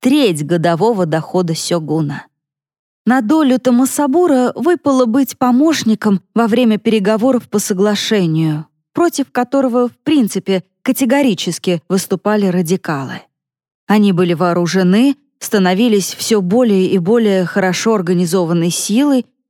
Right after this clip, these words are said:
и потому представляли большую опасность.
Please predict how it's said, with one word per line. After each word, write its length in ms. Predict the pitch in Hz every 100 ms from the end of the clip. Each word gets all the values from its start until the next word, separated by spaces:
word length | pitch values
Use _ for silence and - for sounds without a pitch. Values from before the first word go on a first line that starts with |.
| _
и 100 | 247
потому 520 | 302 359 - 294 240 294
представляли 880 | - 285 - 240 214 233 254 208 185
большую 680 | 170 170 147 - 180 185 -
опасность. 880 | 185 - 165 156 - 151 165 - -